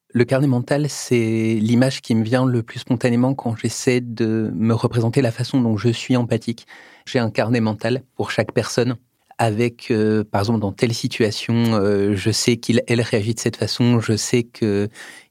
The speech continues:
il, elle, euh, aime pas, euh, être en retard le matin, euh,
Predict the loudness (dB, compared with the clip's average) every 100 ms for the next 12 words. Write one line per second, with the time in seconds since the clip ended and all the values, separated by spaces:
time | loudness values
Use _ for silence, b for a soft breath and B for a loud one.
0 | -8 0 2 2 0 0 2 0 0 0
1 | 0 -2 -2 0 2 2 0 -2 -2 0
2 | 0 -2 -4 -8 -6 -6 -4 -4 -4 -2
3 | -2 0 0 0 -2 -2 -2 -2 -2 -2